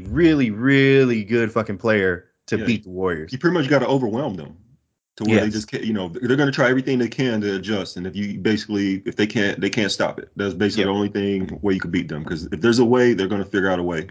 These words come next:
Speaker 1: Yeah. And look, shout out to Steve Kerr again, um, you know, for, for, for being mindful and realizing that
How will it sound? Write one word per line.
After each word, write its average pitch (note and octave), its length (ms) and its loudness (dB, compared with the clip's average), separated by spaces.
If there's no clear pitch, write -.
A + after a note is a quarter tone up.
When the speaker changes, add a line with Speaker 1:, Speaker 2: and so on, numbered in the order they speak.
Speaker 1:
Yeah. F2 180 -6
And C3+ 160 6
look, D#3+ 200 6
shout F#3+ 180 2
out G3+ 140 4
to D3+ 60 -4
Steve C#3+ 320 -2
Kerr D3 260 2
again, B2 600 -2
um, G2+ 600 -2
you B2 140 -2
know, F#2+ 340 -2
for, G#2+ 540 0
for, G2 460 -2
for G#2 120 -4
being A2+ 240 0
mindful A2 420 0
and G2+ 100 -2
realizing G#2+ 440 2
that G2 340 0